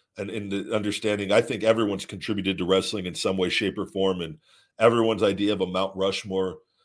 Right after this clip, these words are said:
is different, and, and there's no right or wrong. I don't, but I don't think that Mount Rushmore, because the Mount Rushmore, the, the, anybody who you pick on there for your choices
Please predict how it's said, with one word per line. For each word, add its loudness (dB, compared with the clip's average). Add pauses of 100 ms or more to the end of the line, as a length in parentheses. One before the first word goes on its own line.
(120)
is -10
different, -2
and, -4
and -8
there's -6
no 2 (400)
right 2
or -2
wrong. 0 (400)
I 4
don't, -4
but 2
I 4
don't -6
think -8
that -4
Mount -2
Rushmore, 0 (640)
because -4
the -6
Mount 2
Rushmore, 0 (340)
the, -4
the, -6
anybody 0
who 0
you -2
pick -2
on 2
there 0
for -6
your -2
choices -2